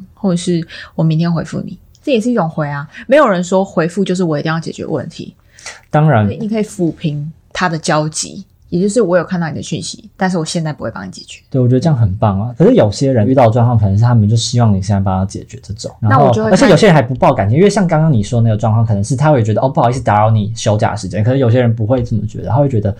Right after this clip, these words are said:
Speaker 2: ，“我的事情真的比较重要，你现在可以帮我解决，就现在解决。”
Speaker 1: 那就，
Speaker 2: 然后
Speaker 1: 那就是要看那个事情是不是真的有必要现在解决。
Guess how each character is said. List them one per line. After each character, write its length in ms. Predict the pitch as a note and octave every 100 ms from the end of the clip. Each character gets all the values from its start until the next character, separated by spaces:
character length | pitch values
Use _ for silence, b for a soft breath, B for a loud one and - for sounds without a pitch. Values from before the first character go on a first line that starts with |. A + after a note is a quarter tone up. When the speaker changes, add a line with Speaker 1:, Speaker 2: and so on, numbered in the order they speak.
| B
Speaker 2:
，“我 160 | C3
的 60 | A#2
事 160 | A2+ D#3
情 260 | A2 G2
真 120 | A#2
的 40 | A#2
比 60 |
较 140 | G#2 F#2+
重 200 | G#2+ G2+
要， 120 | F#2
你 80 | F#2+
现 160 | -
在 60 | A#2
可 80 | A2+
以 40 |
帮 100 | G2+
我 60 | G2+
解 100 | F#2+
决， 60 |
就 100 | -
现 140 | G#2 -
在 140 | C4+
解 100 | A#3+
决。” 100 | G#3+
Speaker 1:
那 20 | G3+
就， 20 |
Speaker 2:
然 0 |
后 80 | A#3
Speaker 1:
那 40 | C4
就 140 | C4+
是 120 | C4
要 80 | B3
看 240 | A#3+ B3 A3+
那 60 |
个 100 | G#3+
事 140 | F3 G3+
情 160 | E3
是 160 | D#3 F3
不 60 | E3+
是 100 | E3+
真 260 | - E3 D3+
的 180 | D3 - _
有 220 | B2+ -
必 140 | C#3 E3+
要 140 | D#3+
现 160 | D#3 D3+
在 80 | D3+
解 160 | - -
决。 160 | -